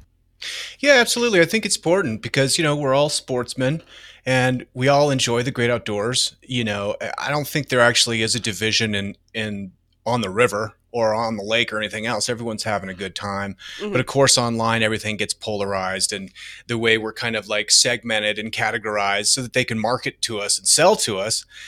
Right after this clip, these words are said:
Speaker 1: you know, is a, is a bit of that. I think a lot of that is
Speaker 2: Mm-hmm.
Speaker 1: kind of exaggerated online, but I think I'm also in kind of a, a different place 'cause I'm not necessarily falling into one particular bubble.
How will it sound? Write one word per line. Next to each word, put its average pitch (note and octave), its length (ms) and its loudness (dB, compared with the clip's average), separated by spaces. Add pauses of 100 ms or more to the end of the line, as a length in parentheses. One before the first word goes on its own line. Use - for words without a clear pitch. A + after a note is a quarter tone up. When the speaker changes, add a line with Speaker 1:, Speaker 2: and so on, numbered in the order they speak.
(200)
Speaker 1:
you B2 100 2
know, A2+ 300 2
is B2 160 -2
a, C3+ 180 -2
is B2+ 120 0
a A#2 40 0
bit A#2+ 220 -2
of A2+ 80 0
that. F#2 240 -2
I G2+ 60 -2
think G3 240 -6
a F#3+ 40 -4
lot C3+ 220 0
of A#2+ 80 -2
that A2+ 160 -2
is G3 100 -2
Speaker 2:
Mm-hmm. F3 60 -10
Speaker 1:
kind A#2 140 -4
of G2+ 80 -8
exaggerated G2 680 -4
online, F#2 460 -6
but A2+ 80 4
I C3 60 2
think D#3 200 -6
I'm C#3 160 -2
also A#2+ 320 -4
in G#2 100 -10
kind A2 180 -10
of F#2+ 80 -8
a, F#2+ 160 -6 (420)
a G2+ 240 -2
different A2+ 380 -4 (180)
place F#3+ 300 2
'cause B2+ 160 -4
I'm C3 120 0
not C#3 220 0
necessarily B2+ 420 0
falling A#2 340 -4
into G#2+ 340 -4
one A2 240 -6
particular G#2 560 -10
bubble. F#2+ 500 -8